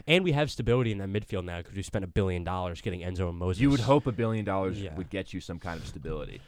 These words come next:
Speaker 2: So I think to wrap up this episode, it's been a short one. We had little bit of problem with our studio time. No one's gonna
Speaker 1: Technical
Speaker 2: listen to this, so it's
Speaker 1: difficulties.
Speaker 2: fine. Little technical difficulties. Not our fault, but we scheduled on Sunday, like you're supposed to. Not everybody else did.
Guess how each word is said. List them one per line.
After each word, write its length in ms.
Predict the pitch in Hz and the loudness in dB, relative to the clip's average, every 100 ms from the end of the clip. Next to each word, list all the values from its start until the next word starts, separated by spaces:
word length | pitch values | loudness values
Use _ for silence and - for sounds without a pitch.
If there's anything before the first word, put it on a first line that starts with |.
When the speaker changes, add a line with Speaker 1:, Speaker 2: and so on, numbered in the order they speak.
| - - - - | -20 -20 -20 -6
Speaker 2:
So 220 | - 143 | 2 4
I 100 | 143 | 4
think 320 | 175 151 - - _ _ _ - - _ _ _ _ | 4 0 -2 -20 _ _ _ -20 -20 _ _ _ _
to 160 | 180 160 | 4 4
wrap 320 | 127 180 180 | 6 4 6
up 140 | 160 | 4
this 180 | 147 123 | 2 -2
episode, 300 | 117 107 120 | -2 -2 -2
it's 100 | 107 | -2
been 100 | 156 | -2
a 40 | 135 | -2
short 300 | - 123 120 | 4 2 4
one. 200 | 117 113 | 0 0
We 120 | 113 | 2
had 240 | 117 113 - - - | 2 0 -6 -20 -10
little 160 | 110 113 | -4 -2
bit 80 | 101 | -2
of 180 | - | -6
problem 340 | - 113 107 110 | 0 2 2 0
with 120 | 98 | -2
our 100 | 101 | -4
studio 420 | - 120 104 98 | -2 0 2 0
time. 440 | - 92 85 85 85 | 0 -4 -2 -4 -2
No 100 | 95 | 0
one's 120 | 104 | 2
gonna 100 | 98 | 2
Speaker 1:
Technical 60 | 95 | 2
Speaker 2:
listen 160 | 101 | 2
to 60 | 90 | 0
this, 80 | 92 | 0
so 40 | 95 | 0
it's 40 | 101 | 0
Speaker 1:
difficulties. 60 | 98 | 2
Speaker 2:
fine. 100 | 101 | 2
Little 140 | 123 - | 2 4
technical 280 | 165 127 135 | 2 2 0
difficulties. 640 | 117 98 107 101 98 - - - - - - | -2 -2 -4 -2 -4 -6 -16 -20 -20 -20 -6
Not 260 | 113 180 180 | 4 6 8
our 140 | 156 | 8
fault, 360 | - 104 90 - _ - - - | 6 2 0 -4 _ -20 -20 2
but 280 | 131 127 - _ _ | 4 4 0 _ _
we 160 | 95 139 | -2 0
scheduled 360 | - 143 117 98 | 4 4 4 -2
on 100 | 90 | -2
Sunday, 460 | 107 98 73 73 - _ _ | -2 -2 -4 -8 -10 _ _
like 140 | 98 110 | -6 -2
you're 80 | - | 0
supposed 480 | - - 143 - 76 | 0 2 0 0 -8
to. 200 | 64 - _ _ _ 151 | -12 -14 _ _ _ -8
Not 140 | 107 | -4
everybody 280 | 104 92 98 | -4 -4 -2
else 160 | 107 - | -2 -2
did. 340 | 110 95 - | -2 -4 -6